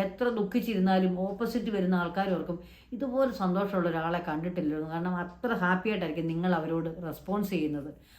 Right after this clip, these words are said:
അവർക്ക് മനസ്സിലാകത്തില്ല നിങ്ങളുടെ ഹൃദയത്തിൽ. അപ്പം നിങ്ങൾ പൊട്ടിക്കരഞ്ഞുകൊണ്ട് വരുന്ന സ-, ആ സീനായിരിക്കും ചിലപ്പോൾ ഒരുപക്ഷെ ആ സംഭവമായിരിക്കും നടക്കുന്നത്. പക്ഷേ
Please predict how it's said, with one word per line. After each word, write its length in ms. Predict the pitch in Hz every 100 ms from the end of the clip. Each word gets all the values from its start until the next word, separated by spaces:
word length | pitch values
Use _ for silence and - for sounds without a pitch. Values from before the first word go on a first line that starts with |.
| -
അവർക്ക് 220 | 233 240 269
മനസ്സിലാകത്തില്ല 560 | 254 226 262 226 208 196 190
നിങ്ങളുടെ 220 | 202 208
ഹൃദയത്തിൽ. 400 | 196 202 226 226 233
അപ്പം 140 | 233 233
നിങ്ങൾ 200 | 233 240 269 277 - - -
പൊട്ടിക്കരഞ്ഞുകൊണ്ട് 1000 | 247 - - - 294 262 247 254 285 277
വരുന്ന 240 | 247 247 262 262
സ-, 240 | 233 214 208
ആ 40 | 226 262
സീനായിരിക്കും 580 | - 233 254 233 214 202 190
ചിലപ്പോൾ 200 | 185 190
ഒരുപക്ഷെ 220 | 190 190 214
ആ 40 | -
സംഭവമായിരിക്കും 580 | 202 208 226 196 190 180
നടക്കുന്നത്. 340 | 170 156 160 156
പക്ഷേ 200 | 160 190